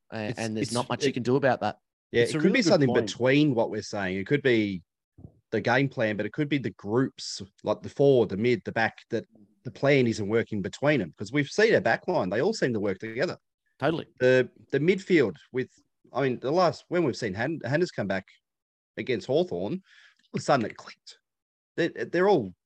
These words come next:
Speaker 3: knowing what they're doing. They're all going, "Okay, yep, this, this is how we wanna play." The forward line, I mean, yeah, it's, it is struggling a bit, but yeah, there could be that,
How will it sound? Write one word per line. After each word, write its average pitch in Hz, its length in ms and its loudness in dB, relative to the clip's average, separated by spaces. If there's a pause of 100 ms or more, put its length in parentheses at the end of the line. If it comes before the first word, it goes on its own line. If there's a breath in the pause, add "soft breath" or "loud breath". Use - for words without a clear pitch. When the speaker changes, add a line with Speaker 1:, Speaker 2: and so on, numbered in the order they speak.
Speaker 3:
knowing 131 420 0
what 127 120 -4
they're 117 100 -2
doing. 139 340 -2
They're 110 180 -2
all 139 140 -2
going, 120 480 -4 (480)
"Okay, 110 240 -2
yep, 151 300 -2
this, 147 200 -6
this 143 220 -4
is 110 200 -8
how 120 140 2
we 120 120 0
wanna 113 200 -4
play." 151 360 -2 (720)
The 131 80 -4
forward 180 320 6
line, 147 260 6
I 127 40 2
mean, 127 260 2 (240)
yeah, 123 240 -2
it's, 127 240 -4
it - 120 -4
is 127 240 2
struggling 117 360 -2
a 98 80 -4
bit, 107 260 -4
but - 160 0 (400)
yeah, 156 180 2
there 113 180 2
could - 200 -6
be 113 280 0
that, 104 180 -4